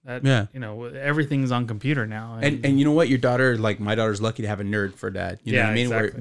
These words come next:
Speaker 2: where she has access to P Cs. She, she has someone explain to her, you know, what, what a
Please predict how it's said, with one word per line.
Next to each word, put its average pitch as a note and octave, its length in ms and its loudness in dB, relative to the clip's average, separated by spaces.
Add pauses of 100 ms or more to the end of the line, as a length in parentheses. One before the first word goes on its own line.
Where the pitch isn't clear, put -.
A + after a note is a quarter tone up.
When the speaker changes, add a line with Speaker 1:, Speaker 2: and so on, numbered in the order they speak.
(100)
Speaker 2:
where G#2 60 2
she A#2 400 0
has A#2+ 420 2
access A2 680 2
to A2+ 120 0
P A#2 220 2
Cs. G#2+ 460 4
She, - 440 2
she A#2+ 240 2
has A2+ 180 4
someone A2 260 0
explain A2+ 540 0
to A2+ 120 -2
her, G2 220 4
you G2 140 2
know, F#2+ 180 2
what, G2+ 320 4
what A2 240 4
a F#2+ 320 2